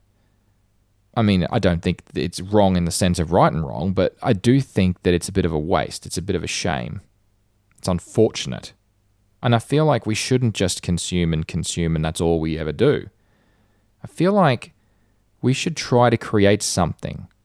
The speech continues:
from everything we've learned and give something back. It just feels like such a waste if we don't. So, if you've been consuming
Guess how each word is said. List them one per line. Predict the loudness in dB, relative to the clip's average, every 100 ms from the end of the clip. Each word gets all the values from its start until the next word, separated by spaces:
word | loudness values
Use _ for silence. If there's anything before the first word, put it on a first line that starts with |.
| _ _ _
from | -18 -4 4 6 4 2
everything | 0 0 -2 -2 0 0 0
we've | -2 -4
learned | -4 -4 -4 -4 -8 -6
and | 0 0
give | 0 -4 -2
something | -4 -4 -2 -4
back. | 0 0 0 -12 _ _ _ _ _ _
It | -6
just | -4 0
feels | 0 2
like | 0
such | -2 -2
a |
waste | 0 2 2 0
if | 0
we | 2
don't. | 2 0 -2 -8 -18 _ _ _ _ _ _ _ _ _ _ _ _ _ _ _ _
So, | 0 4 4 2 _ _ _ _ _ _
if | 0 2
you've | 0 2
been | 4 4 2 -2
consuming | 0 2 2 -4 0 2 4 4 2 0